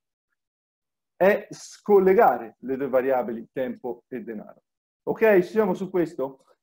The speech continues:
Chiedo al support team, "Ciao Mauro, fateci cambiare vita, io ce la metto tutta." No, l'importante è mettercela tutta, Mauro, ma stai tranquillo che la vita la cambi.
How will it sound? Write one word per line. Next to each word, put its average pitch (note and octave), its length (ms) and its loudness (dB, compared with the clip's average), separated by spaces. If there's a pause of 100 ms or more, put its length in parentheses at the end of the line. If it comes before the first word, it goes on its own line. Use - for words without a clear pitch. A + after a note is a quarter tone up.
Chiedo A3+ 320 4
al F3+ 100 4
support A3+ 480 0
team, D#3 280 -4
"Ciao G3+ 340 0
Mauro, G#3+ 640 2
fateci G3 480 0
cambiare G3+ 460 2
vita, G3+ 320 0
io G3+ 120 -2
ce F#3+ 140 -4
la F#3+ 100 -2
metto F#3+ 300 -2
tutta." F3+ 420 0
No, F#3+ 160 0
l'importante D#3 460 -2
è - 20 0
mettercela D#3 480 -4
tutta, F3+ 300 -6
Mauro, E3 340 0
ma B2+ 120 -6
stai C#3 160 -8
tranquillo D#3 440 -6
che C#3 120 -10
la C#3 80 -4
vita D#3 220 -6
la B2+ 140 -2
cambi. A#2 480 -6